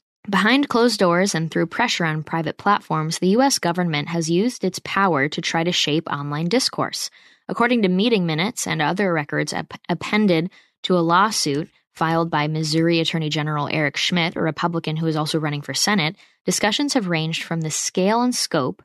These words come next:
of government intervention in online discourse to the mechanics of streamlining takedown requests for false and intentionally meeting, misleading information. "Platforms have got to get comfortable with government," quote. "It's really interesting how hesitant they remain," said Microsoft executive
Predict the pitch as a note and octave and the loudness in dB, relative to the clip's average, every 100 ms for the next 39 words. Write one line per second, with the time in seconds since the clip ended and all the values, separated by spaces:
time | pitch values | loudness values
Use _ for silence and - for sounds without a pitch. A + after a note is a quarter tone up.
0 | _ _ _ _ - E3 D3+ E3 F3+ E3 | _ _ _ _ -4 -2 0 0 2 0
1 | - E3 D#3 D#3+ - E3 D3+ D3+ D3 D3 | -2 -2 0 0 -2 -2 0 0 -2 0
2 | A#3 - - D#3 F3 - F3 E3+ - D#4 | 0 0 0 0 0 -2 -2 -4 -4 -2
3 | C#4+ D#3 - E3+ - - F3+ F3+ E3+ D#3+ | 0 0 -2 0 0 0 0 0 0 -2
4 | - A#3+ - D#3 D3+ - C#3 C#3+ - E3 | -2 -2 0 -2 -2 -2 -4 -2 -2 -2
5 | C#3+ C3+ - E3 D#3 C#3+ C#3+ D#3+ D3+ C3+ | -2 -2 -2 -4 -6 -6 -4 -4 -4 -4
6 | C#3 C#3 - F#3 - E3+ D3+ D3 C#3 D3+ | -6 -6 0 0 2 2 0 -2 -4 -2
7 | F3+ G3+ - - _ _ - - - A3+ | 0 0 -2 -6 _ _ -20 -20 0 2
8 | A3+ G#3+ G3+ G3+ F3+ D#3+ D#3+ F3+ F3+ _ | 4 2 2 2 0 -2 0 0 0 _
9 | _ - A#3 E3+ D3+ - _ - B3 B3 | _ -6 -4 0 -2 -2 _ -6 -2 0
10 | F3 D3+ C#3 - F3+ D#3+ F#3+ A3+ G#3+ B2 | 0 0 -2 0 0 2 0 2 2 0
11 | - - D#3 B2+ - - _ _ F3 E3+ | -4 -6 -2 -2 -4 -12 _ _ -2 0
12 | F3 F#3 F#3+ - A#3 B3 F#3+ E3 - C#3 | 2 4 4 2 2 2 2 0 -2 -4
13 | D#3 E3+ D#3 A#3 B3 F3+ D#3+ - D#3+ D#3+ | -4 -4 0 0 0 0 -2 0 2 2
14 | D#3+ A3 D3+ A2+ D3+ D#3+ D3+ D3 D3 D3+ | 2 2 2 -2 -4 -2 -2 -2 -2 -2
15 | - D3 C#3 D#3 D3+ D3 D3 - C#3+ C#3 | 0 0 0 -4 -2 -2 -4 -4 -4 -4